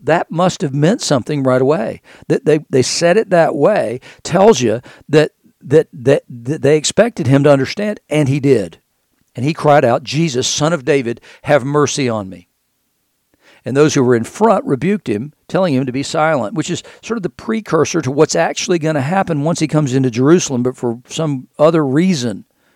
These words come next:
they're telling him to do that, to shut up. I-, it's exactly what's gonna happen. When he comes into Jerusalem on Palm Sunday, the leaders in Jerusalem are gonna say, "Stop it, shut him up. Tell him to stop this. We're gonna get into big trouble with the Romans."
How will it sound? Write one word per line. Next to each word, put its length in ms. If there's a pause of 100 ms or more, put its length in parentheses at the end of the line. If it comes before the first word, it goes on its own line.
(440)
they're 120
telling 360
him 160
to 80
do 200
that, 300
to 140
shut 320
up. 340 (400)
I-, 40
it's 280
exactly 460
what's 140
gonna 180
happen. 420
When 160
he 140
comes 280
into 240
Jerusalem 560
on 140
Palm 220
Sunday, 500 (280)
the 100
leaders 560
in 160
Jerusalem 680
are 60
gonna 180
say, 220
"Stop 420
it, 160
shut 340
him 140
up. 340 (140)
Tell 240
him 80
to 80
stop 440
this. 300
We're 100
gonna 140
get 140
into 140
big 180
trouble 280
with 80
the 80
Romans." 580